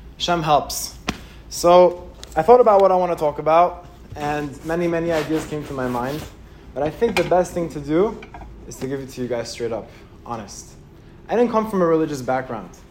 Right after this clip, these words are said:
I grew up in Israel. I grew up to a, how do you wanna say, chiloni, right? A secular family, right? My uncles would drive to shul, they would drive to the meal on Shabbat, and while I'm watching the,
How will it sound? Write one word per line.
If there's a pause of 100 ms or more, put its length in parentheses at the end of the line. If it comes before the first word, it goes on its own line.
(220)
I
grew
up
in
Israel. (260)
I
grew
up
to
a, (880)
how
do
you
wanna
say,
chiloni,
right?
A
secular
family,
right?
My
uncles
would
drive
to
shul, (300)
they
would
drive
to
the
meal
on
Shabbat,
and
while
I'm
watching
the,